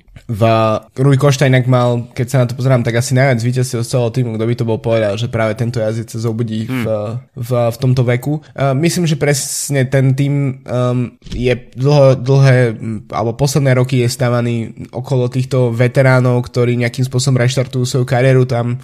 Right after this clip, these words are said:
Speaker 1: a, a plus Bini Girmay. To je ako keby sú dve línie toho týmu a tá Girmayovská túto sezónu nevypadla tak dobre, ako by mohla. V, naopak, v to, že Košta vyhral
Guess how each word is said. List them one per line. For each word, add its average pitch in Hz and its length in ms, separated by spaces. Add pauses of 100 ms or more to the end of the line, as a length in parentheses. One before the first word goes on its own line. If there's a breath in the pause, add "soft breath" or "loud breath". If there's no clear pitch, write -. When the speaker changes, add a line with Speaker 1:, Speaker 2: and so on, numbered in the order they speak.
(120 loud breath)
Speaker 1:
a, 123 320
a - 160
plus 139 240
Bini 127 640
Girmay. 117 560 (160)
To 123 160
je 117 80
ako 117 160
keby 117 400 (160)
sú 123 240
dve 127 400
línie 123 240
toho 123 240
týmu 139 400
a - 240
tá 131 80
Girmayovská 127 640
túto 127 240
sezónu 120 640
nevypadla 113 800
tak 113 160
dobre, 117 240
ako 110 240
by 110 80
mohla. 131 480 (480 loud breath)
V, 117 120 (480)
naopak, 127 560
v - 400
to, 139 120
že 127 120 (240)
Košta 127 400
vyhral 117 760